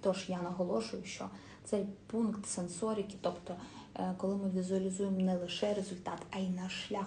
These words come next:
як ми будемо йти до того, щоб ціль була виконана. І от, наприклад,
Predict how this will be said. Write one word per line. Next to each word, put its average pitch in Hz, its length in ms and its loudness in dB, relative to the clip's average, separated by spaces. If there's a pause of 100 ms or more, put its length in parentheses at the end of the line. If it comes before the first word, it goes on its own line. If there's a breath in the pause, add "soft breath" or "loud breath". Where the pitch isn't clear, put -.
(140)
як 240 240 0
ми 214 100 2
будемо 202 400 2
йти 214 420 0 (500 loud breath)
до 185 180 4
того, 208 500 2
щоб - 260 -2 (920)
ціль 220 320 2 (240)
була 180 340 0 (140)
виконана. - 480 -4 (100)
І - 140 4
от, - 140 4
наприклад, 202 380 2